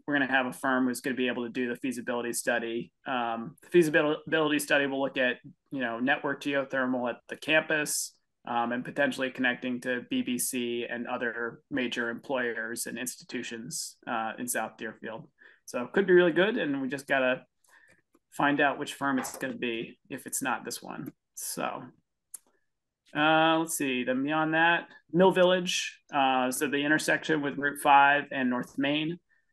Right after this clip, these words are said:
Um, so we had a meeting with MassDOT. I think that was back in February, actually.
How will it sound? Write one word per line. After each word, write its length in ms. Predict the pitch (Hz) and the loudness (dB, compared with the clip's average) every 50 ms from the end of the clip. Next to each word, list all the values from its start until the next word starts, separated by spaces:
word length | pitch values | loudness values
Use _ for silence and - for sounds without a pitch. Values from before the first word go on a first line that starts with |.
| _ _ - - | _ _ -6 0
Um, 500 | 127 127 123 120 120 117 120 123 127 135 | 2 4 4 4 4 2 2 0 -2 -2
so 120 | - - 143 | -4 -2 0
we 120 | 139 135 | 4 6
had 120 | 135 135 | 6 6
a 100 | 135 131 | 6 6
meeting 260 | 131 139 143 139 139 139 | 4 4 2 2 2 0
with 140 | 131 127 | 0 0
MassDOT. 640 | 127 139 147 147 143 143 - - 147 139 135 139 135 - - - | 2 4 4 4 4 2 0 0 2 2 4 2 2 0 -4 -10
I 60 | - | -8
think 180 | - 170 202 | -6 -4 -2
that 80 | - 143 | -2 -2
was 120 | 120 - | -4 -4
back 260 | - - 131 127 - - | 0 4 4 4 4 2
in 220 | 113 113 110 - - - - - | -6 -6 -8 -8 -10 -8 0 2
February, 420 | 151 147 135 127 117 110 110 113 | 2 2 2 0 0 0 0 0
actually. 600 | 110 107 107 - - 139 - 117 117 120 - - | 0 -2 -2 -4 -8 -8 -6 -8 -8 -10 -10 -14